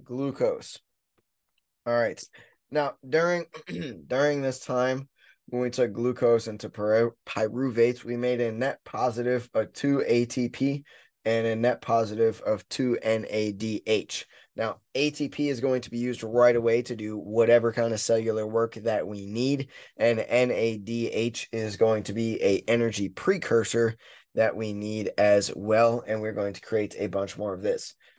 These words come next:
Now, the green line right here, this is going to be the cellular membrane, and then the two red lines here, these are going to be the mitochondria. So this outer one is the outer mitochondrial membrane.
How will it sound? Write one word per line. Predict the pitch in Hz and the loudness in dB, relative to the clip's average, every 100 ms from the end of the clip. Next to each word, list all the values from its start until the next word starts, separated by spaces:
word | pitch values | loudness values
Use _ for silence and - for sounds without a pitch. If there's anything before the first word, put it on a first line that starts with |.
| _ | _
Now, | 117 113 - _ _ - | -2 -2 -6 _ _ -10
the | 113 | -6
green | 113 110 123 147 143 | -6 -6 -2 0 0
line | 135 131 131 127 | 2 2 2 2
right | 120 113 | 0 0
here, | - 139 143 139 _ _ _ - | -2 -2 0 -2 _ _ _ -2
this | 139 139 - | 0 0 -4
is | 143 131 127 110 | 0 2 2 2
going | 127 123 | 0 0
to | 113 | -4
be | 120 | -8
the | 107 | -6
cellular | - 117 107 104 104 104 101 | -2 2 2 0 -2 -4 -4
membrane, | 117 139 135 139 139 135 - _ _ | -2 0 2 2 0 -6 -14 _ _
and | 110 | -6
then | 110 110 | -4 -4
the | 107 104 | -4 -6
two | - 131 131 123 - | -2 0 4 4 4
red | 107 110 117 117 | 4 6 6 6
lines | 113 107 107 98 - | 2 0 -2 -6 -12
here, | - - 135 127 117 117 _ _ _ | -16 -8 0 2 0 -2 _ _ _
these | - 120 110 | -6 -6 -6
are | - 113 | -2 0
going | 117 110 107 | 2 0 -2
to | 104 | -4
be | 107 104 | -2 -2
the | 101 101 104 | -2 -2 -2
mitochondria. | 107 110 98 - 117 107 101 90 - | 2 0 0 0 0 0 -2 -4 -4
So | - 107 | -4 -2
this | 101 92 | -2 0
outer | 117 127 127 123 | 6 8 8 8
one | 120 120 117 - - _ _ - | 6 4 0 -10 -20 _ _ -12
is | 104 | -6
the | 104 | 0
outer | 92 117 110 | 2 2 2
mitochondrial | 110 107 113 110 101 107 104 | -2 -2 -4 -6 -2 0 2
membrane. | 107 107 107 104 | 0 0 -2 -2